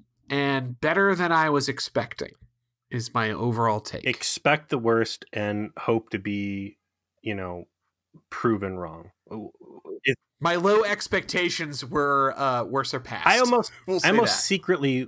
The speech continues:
Speaker 2: wanted it to be a fucking dumpster fire just so I could write the whole goddamn thing off and say, "This is just pure Kurtzman trash. I don't count this.
Speaker 1: Same.
Speaker 2: I reject this.
Speaker 1: Same.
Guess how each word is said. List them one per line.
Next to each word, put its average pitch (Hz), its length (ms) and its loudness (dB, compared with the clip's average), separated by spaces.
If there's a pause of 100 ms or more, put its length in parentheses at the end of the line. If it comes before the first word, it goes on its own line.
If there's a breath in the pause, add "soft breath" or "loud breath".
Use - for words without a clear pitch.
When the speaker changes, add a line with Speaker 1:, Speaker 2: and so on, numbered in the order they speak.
(140)
Speaker 2:
wanted 110 520 0
it 98 80 -14
to 107 80 -4
be 101 140 -4
a 98 60 -2
fucking 101 460 -2
dumpster 104 380 2
fire 113 300 0
just 107 240 -2
so 120 120 2
I 113 60 2
could 104 180 -4
write 101 260 0
the 95 80 -4
whole 107 220 0
goddamn 104 520 2
thing 98 240 -4
off 98 220 0
and 95 120 -4
say, 95 520 0
"This - 240 -4
is 98 120 -10
just - 260 -10
pure 120 260 -2
Kurtzman 110 480 -6
trash. 175 640 0 (600 soft breath)
I 110 140 2
don't 104 300 -4
count 151 320 6
this. 240 280 4
Speaker 1:
Same. 117 180 -14 (180)
Speaker 2:
I 117 160 4
reject 107 640 0
this. 196 180 4
Speaker 1:
Same. 226 540 2